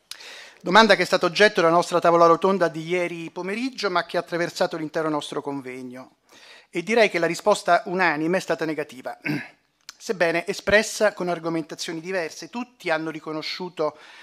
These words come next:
l'esistenza di radici comuni, la proficuità del confronto, anche di quello sin qui svolto soprattutto grazie ai luoghi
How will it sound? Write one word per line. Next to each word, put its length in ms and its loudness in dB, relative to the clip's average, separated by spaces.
l'esistenza 640 -6
di 100 -10
radici 380 -10
comuni, 600 -2
la 140 -8
proficuità 840 -2
del 260 -12
confronto, 760 -2
anche 300 0
di 80 -10
quello 440 -4
sin 200 -10
qui 120 -8
svolto 380 0
soprattutto 540 -6
grazie 380 -2
ai 60 -8
luoghi 560 -4